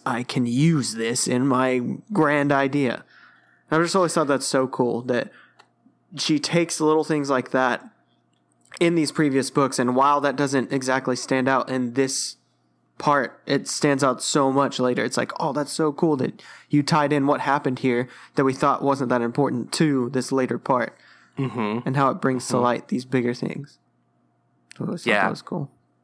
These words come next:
Speaker 2: That is really cool. I've thought about that too, and I've thought about, like, but I've also thought, like, what about, uh, Quirrell in the first book?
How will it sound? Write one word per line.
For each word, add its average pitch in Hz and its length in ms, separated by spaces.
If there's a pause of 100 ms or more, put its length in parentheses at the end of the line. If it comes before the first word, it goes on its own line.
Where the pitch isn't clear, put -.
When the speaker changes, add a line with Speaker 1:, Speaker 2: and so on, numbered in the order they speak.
(160)
Speaker 2:
That 135 140
is 127 140
really 107 360
cool. 104 200
I've 127 160
thought 185 160
about 170 220
that 135 160
too, 135 240
and 131 80
I've 120 100
thought 120 160
about, 107 320
like, 101 300 (260)
but 120 120
I've 120 80
also 131 280
thought, 110 360
like, 101 320 (440)
what 135 120
about, 113 580
uh, 87 360 (300)
Quirrell 104 500
in 101 80
the 101 60
first 110 320
book? - 280